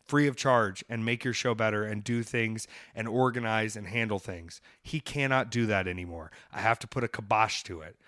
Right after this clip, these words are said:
And after this month, July is going to be phenomenal. It's going to be beautiful,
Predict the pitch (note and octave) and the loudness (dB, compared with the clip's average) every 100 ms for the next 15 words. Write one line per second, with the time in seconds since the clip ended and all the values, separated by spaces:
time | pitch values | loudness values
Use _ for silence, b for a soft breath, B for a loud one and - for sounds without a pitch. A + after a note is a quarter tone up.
0 | B B G2+ A#2 D#3+ D3 D3 F#3+ F3+ C#3 | B B 0 0 2 0 4 6 6 4
1 | - b b b - B2+ A2+ B2+ C3+ C#3+ | -6 b b b -6 0 4 4 2 -2
2 | C3+ C3+ C3+ - C3 A2 G2 E2+ F#2 _ | -6 -6 -8 -4 -2 0 -2 -8 -16 _
3 | - A#2 G#2+ G2+ G#2 B2+ C3+ - C#3 | -6 -4 -4 -6 -6 -6 -6 -6 -6